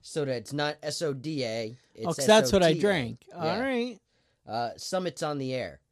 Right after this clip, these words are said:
Speaker 1: Now, this is a program that seems, seems pretty interesting, and I think it would be a, a good exercise for a lot of us preppers. Uh, it's basically, uh, the goal is,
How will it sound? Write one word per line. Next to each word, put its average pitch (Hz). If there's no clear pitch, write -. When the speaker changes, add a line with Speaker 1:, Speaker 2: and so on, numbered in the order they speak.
Speaker 1:
Now, 113
this 196
is 180
a 156
program 127
that 101
seems, 110
seems 110
pretty 113
interesting, 104
and 98
I 98
think 113
it 104
would 104
be 107
a, 95
a 98
good 104
exercise 110
for -
a 101
lot 101
of 85
us 95
preppers. 92
Uh, 95
it's 90
basically, 147
uh, 104
the 101
goal 190
is, 143